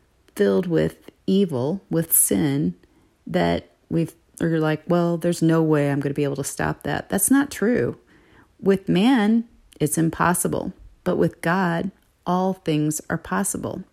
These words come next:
With God's Spirit, all it takes is a surrender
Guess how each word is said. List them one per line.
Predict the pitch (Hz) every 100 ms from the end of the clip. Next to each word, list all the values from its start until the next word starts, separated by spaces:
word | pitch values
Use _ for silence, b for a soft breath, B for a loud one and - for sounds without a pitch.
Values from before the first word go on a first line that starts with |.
| b b b b
With | 185 185
God's | 185 175
Spirit, | - 185 -
all | 202
it | 214
takes | - 202 208 - - -
is | 165 160 - 160
a | 151 151 156 b b b
surrender | - 156 147 160 180 139 131